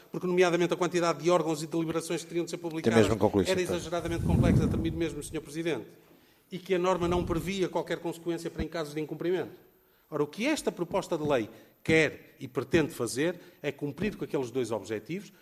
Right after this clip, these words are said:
Speaker 1: com a convicção, naturalmente, que ela será regulamentada, poderá ainda ser aperfeiçoada, por forma a ser implementada. Muito obrigado.
Speaker 2: Sr. Deputado, outra coisa que temos que cumprir é o tempo.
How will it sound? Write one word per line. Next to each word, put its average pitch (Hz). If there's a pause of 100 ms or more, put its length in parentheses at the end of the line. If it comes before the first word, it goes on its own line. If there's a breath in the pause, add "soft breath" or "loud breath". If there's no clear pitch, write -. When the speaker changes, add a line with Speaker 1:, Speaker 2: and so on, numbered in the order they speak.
(200 soft breath)
Speaker 1:
com 110
a 90
convicção, 110
naturalmente, 123
que -
ela 127
será 120
regulamentada, 131
poderá 131
ainda 120
ser 127
aperfeiçoada, 151 (240 loud breath)
por 175
forma 117
a 117
ser 120
implementada. 120 (200)
Muito -
obrigado. 98 (1000 loud breath)
Speaker 2:
Sr. -
Deputado, 98
outra 95
coisa 101
que 92
temos 101
que -
cumprir 101
é 101
o 92
tempo. -